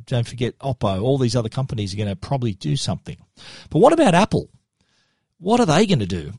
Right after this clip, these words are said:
I, I don't think they're gonna have a folding phone anytime in twenty nineteen, uh, perhaps next year. But the whole idea for a folding phone, you, you think about it, uh, it's, it's for you to enjoy the convenience of a phone.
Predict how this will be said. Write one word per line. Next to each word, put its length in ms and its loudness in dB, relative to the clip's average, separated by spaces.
I, 100 4
I 200 2
don't 160 4
think 220 0
they're 160 4
gonna 140 0
have 200 2
a 40 -6
folding 360 -2
phone 460 -4
anytime 720 -2
in 260 -6
twenty 480 -6
nineteen, 880 -4
uh, 380 -8
perhaps 460 -4
next 280 -6
year. 260 -4
But 220 -2
the 140 0
whole 380 2
idea 440 2
for 180 -2
a 60 2
folding 380 2
phone, 300 -4
you, 140 -4
you 200 -2
think 240 -4
about 260 -8
it, 120 -16
uh, 160 -6
it's, 340 -6
it's 300 -4
for 100 -4
you 320 2
to 240 2
enjoy 680 2
the 160 -6
convenience 760 0
of 140 2
a 60 -2
phone. 640 -2